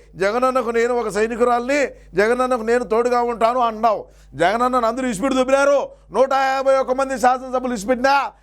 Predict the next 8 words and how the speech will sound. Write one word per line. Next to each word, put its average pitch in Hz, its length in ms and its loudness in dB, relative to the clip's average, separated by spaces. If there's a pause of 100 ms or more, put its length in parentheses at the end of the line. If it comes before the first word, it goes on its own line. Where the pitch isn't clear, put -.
(160)
నేను, 311 680 0 (960)
సీమరాజా 269 720 2
అనేటువంటి 247 680 0
నేను, 294 500 2 (400)
యాంకర్ 240 520 0
శ్యామల 254 420 -2
అనేటువంటి 233 600 -2
ఈమె, 277 360 0